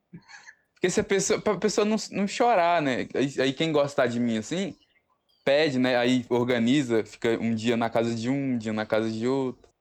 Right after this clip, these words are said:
Aí conversa comigo. E, e eu vou fa-, nesse caso, eu vou fazer questão de, tipo, de, de cheirar cocaína e tal, pra ficar dentro do corpo.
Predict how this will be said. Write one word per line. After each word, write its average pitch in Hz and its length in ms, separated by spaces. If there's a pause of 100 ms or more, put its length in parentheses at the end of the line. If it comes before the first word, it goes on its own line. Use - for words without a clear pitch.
(1000)
Aí 135 640 (340)
conversa 156 580
comigo. 139 400
E, 175 520
e - 80
eu 131 120
vou 139 120
fa-, - 160
nesse 143 260
caso, 156 400
eu 120 40
vou 127 100
fazer 131 300
questão 170 600 (300)
de, 135 260
tipo, 151 540
de, 131 540 (120)
de 123 300
cheirar 131 280
cocaína 139 760
e 127 80
tal, 151 340
pra 139 140
ficar 156 340
dentro 147 240
do 220 100
corpo. 170 400